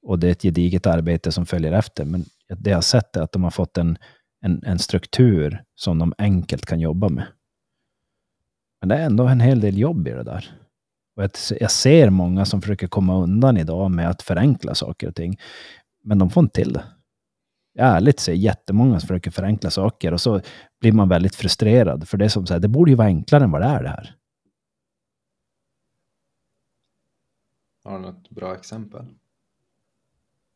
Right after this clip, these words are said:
Speaker 1: Jag vet inte om det är rättvist exempel, men lek med tanken att du, ehm, du lägger ut en annons på ett socialt medium.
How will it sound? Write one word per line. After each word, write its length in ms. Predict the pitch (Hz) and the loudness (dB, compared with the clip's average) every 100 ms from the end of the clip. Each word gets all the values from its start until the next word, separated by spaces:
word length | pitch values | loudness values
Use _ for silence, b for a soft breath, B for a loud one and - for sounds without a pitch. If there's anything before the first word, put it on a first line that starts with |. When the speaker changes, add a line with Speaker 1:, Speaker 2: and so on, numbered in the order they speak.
| _ _ _ _ _ _ _ B B B B B _ _ _ _ _ _ _ _ _ _ _ _ _ | _ _ _ _ _ _ _ B B B B B _ _ _ _ _ _ _ _ _ _ _ _ _
Speaker 1:
Jag 100 | 135 | 2
vet 180 | 147 - | 4 6
inte 180 | 135 139 | 4 4
om 100 | 123 | 6
det 60 | |
är 80 | 117 | 6
rättvist 800 | 120 117 - _ - 135 113 - | 6 4 2 _ 0 4 4 2
exempel, 720 | 98 - 127 117 - 87 90 | -2 2 4 4 0 -6 -2
men 320 | 104 113 98 - _ _ _ - | 2 2 2 -2 _ _ _ -4
lek 200 | 127 123 | 0 2
med 140 | 120 | 2
tanken 380 | 120 107 92 104 | 2 2 2 2
att 160 | 95 - | 0 0
du, 360 | 98 92 90 90 _ _ _ _ _ _ _ - | 0 2 0 -2 _ _ _ _ _ _ _ -10
ehm, 540 | 92 87 82 82 80 - _ _ _ _ - | -4 -2 -2 -4 -6 -10 _ _ _ _ -4
du 100 | 107 | 2
lägger 240 | 110 104 | 4 4
ut 180 | 101 - | 2 2
en 80 | 90 | 2
annons 480 | 95 110 95 82 | 4 4 2 -2
på 400 | - 82 80 80 - _ _ _ _ _ | -6 -6 -4 -4 -8 _ _ _ _ _
ett 120 | 95 | -8
socialt 440 | - 104 98 85 - | -4 -2 0 -2 0
medium. 340 | 98 87 82 | 2 2 0